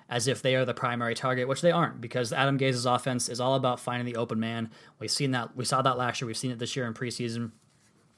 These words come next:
He is going to get the ball to the open man, and there are design plays where, you know, you, you throw a swing pass to Jarvis Landry or, or certain things, a slant pass to Devontae Parker, and that's, that's every offense. But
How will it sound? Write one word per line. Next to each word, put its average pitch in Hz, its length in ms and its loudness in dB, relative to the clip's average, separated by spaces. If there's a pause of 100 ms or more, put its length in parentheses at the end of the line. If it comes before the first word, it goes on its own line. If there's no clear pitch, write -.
(120)
He 151 140 6
is 147 100 6
going 147 220 8
to 127 80 2
get 131 160 4
the 135 80 2
ball 123 180 4
to 123 100 -4
the 120 120 -2
open 117 220 0
man, 117 280 -2 (240)
and 202 140 4
there 208 120 10
are 180 140 10
design 131 440 6
plays 120 360 0
where, 120 140 0
you 117 120 -2
know, 117 120 -2
you, 117 160 -2
you 131 100 -2
throw 127 160 0
a 120 60 0
swing 123 240 -2
pass 117 240 -2
to 135 60 -6
Jarvis 117 360 -2
Landry 113 420 -4
or, 110 140 -4 (300)
or 123 100 0
certain 135 340 0
things, 123 220 0
a 110 60 -2
slant 127 300 0
pass 123 200 -2
to 127 60 -6
Devontae 120 360 -2
Parker, 123 300 0
and 127 80 2
that's, 147 240 2
that's 143 220 0
every 123 260 0
offense. 113 380 -2
But 120 300 0